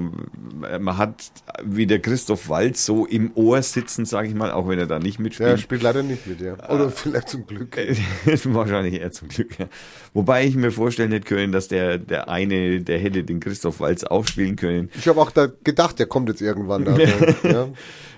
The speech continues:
Speaker 1: Und es war auch so, ein Pendant war auch anwesend. Also, ne, das, es gab schon einen so einen Typen, der so den Christoph Waltz verkörpern hätte können, sag ich jetzt mal. Also, egal. Auf jeden Fall, ähm, was soll ich sagen? Ähm, Hateful Eight. Ähm,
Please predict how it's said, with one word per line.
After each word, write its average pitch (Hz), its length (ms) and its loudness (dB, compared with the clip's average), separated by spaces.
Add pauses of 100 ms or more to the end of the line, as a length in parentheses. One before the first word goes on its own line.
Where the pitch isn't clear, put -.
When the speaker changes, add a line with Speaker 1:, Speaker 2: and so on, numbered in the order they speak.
(120)
Speaker 1:
Und 107 120 4
es 101 100 -2
war 107 140 2
auch 127 100 4
so, 113 160 4
ein 98 100 2
Pendant 101 640 4
war 80 200 0
auch 85 180 -4
anwesend. 80 600 -4
Also, 78 300 -4
ne, 110 180 0
das, 87 220 -4
es - 140 -8
gab 82 200 -2
schon 87 160 0
einen 85 220 -4
so 87 160 -2
einen 80 160 -2
Typen, 82 380 -4
der 76 160 0
so 78 160 -4
den 76 180 -4
Christoph 85 400 -4
Waltz 65 260 -6
verkörpern 73 540 -6
hätte 76 220 -6
können, 76 500 -4
sag 60 200 -12
ich 65 40 -12
jetzt 67 160 -14
mal. 50 200 -16 (1000)
Also, 71 280 -8 (100)
egal. 90 400 2
Auf 120 160 4
jeden 147 140 2
Fall, 123 360 2
ähm, 101 320 0
was 110 160 -2
soll 123 120 2
ich 117 60 -2
sagen? 123 440 -2
Ähm, 98 340 0 (100)
Hateful 107 520 0
Eight. 98 360 0 (540)
Ähm, 92 580 0